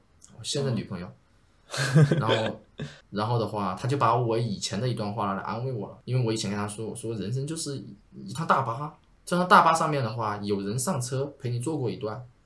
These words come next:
Speaker 1: 有人要下车。
Speaker 2: 嗯，嗯，嗯。
Speaker 1: 最终只有你自己会到达你自己的目的地。
Speaker 2: 是的。
Speaker 1: 就这，这，这句话是曾经我对她说过的，然后她还把这句话还给我了。然后后面他又给我转了一个视频，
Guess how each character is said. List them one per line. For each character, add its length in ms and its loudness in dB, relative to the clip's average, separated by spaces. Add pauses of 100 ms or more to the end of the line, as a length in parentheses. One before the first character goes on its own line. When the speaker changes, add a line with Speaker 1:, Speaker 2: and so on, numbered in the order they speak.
(320)
Speaker 1:
有 100 -4
人 160 -2
要 120 2
下 220 2
车。 320 -6 (520)
Speaker 2:
嗯， 340 -4
嗯， 240 -12
嗯。 80 -16 (280)
Speaker 1:
最 160 6
终 140 2
只 120 0
有 40 2
你 120 0
自 260 -2
己 300 -4 (120)
会 100 2
到 100 2
达 100 0
你 100 -2
自 100 -6
己 120 -6
的 40 -4
目 140 -2
的 100 -4
地。 200 -10 (1000)
Speaker 2:
是 80 -20
的。 60 -16
Speaker 1:
就 140 -4
这， 100 0 (180)
这， 100 0 (100)
这 120 2
句 80 0
话 120 0
是 120 -2
曾 240 -6
经 220 -4
我 140 -10
对 100 -4
她 120 -6
说 200 -8
过 160 -8
的， 60 -10 (600)
然 100 -8
后 60 -4
她 80 0
还 60 0
把 80 -2
这 80 -6
句 100 -8
话 100 -10
还 220 -8
给 80 -4
我 200 -6
了。 80 -16 (400)
然 140 0
后 100 4
后 140 2
面 120 0
他 140 -2
又 100 0
给 80 -2
我 160 2
转 160 -4
了 80 -4
一 60 -2
个 80 -4
视 140 -4
频， 260 -10